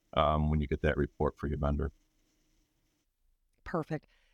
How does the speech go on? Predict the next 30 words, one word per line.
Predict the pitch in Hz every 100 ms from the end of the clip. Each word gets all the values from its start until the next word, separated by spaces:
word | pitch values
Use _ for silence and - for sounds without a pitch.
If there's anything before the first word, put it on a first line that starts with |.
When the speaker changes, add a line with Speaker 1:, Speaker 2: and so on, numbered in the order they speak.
| _
Speaker 2:
Thomas | - 247 240 233 -
T | 254
J | 247 254
Johnson, | 214 220 214 226 214
National | 214 214 226 214
Leader | 220 214 190
of |
Cybersecurity | - 214 190 - - 214 190 185 190 - _ -
for | 254 202 175
B | 160 185
D | 160 170 170
O | 165 160
Digital. | 180 175 185 175
Really | 196 208 240 - _ -
appreciate | - 247 - 208 202
your | 190
time | - 190 175 180 185
and | 185 175 170 151 _ _
a | 185
two-parter | - - 254 - 214 202
here | 170 175
because | 180 175 170 -
too | -
much | 214 208
information | 214 196 196 190 - 180
for | 160 175
just | 180 -
one | 175 170
podcast. | 185 165 - 160
So | -